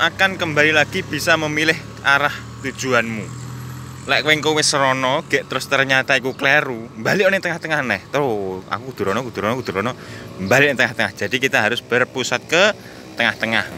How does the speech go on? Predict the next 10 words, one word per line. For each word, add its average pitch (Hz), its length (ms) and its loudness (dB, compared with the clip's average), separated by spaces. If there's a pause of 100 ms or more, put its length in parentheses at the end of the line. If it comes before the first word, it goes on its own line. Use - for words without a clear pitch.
(160)
Tengah-tengah 107 340 -4
ya 143 160 -2
apa 90 100 -4
ya? 82 120 -4 (1700)
Ya 113 80 6
ikulah, 120 320 2 (720)
tengah-tengah. 101 400 -6 (240)
Aku 247 160 -6
rono, 208 320 2
lur. 143 180 -2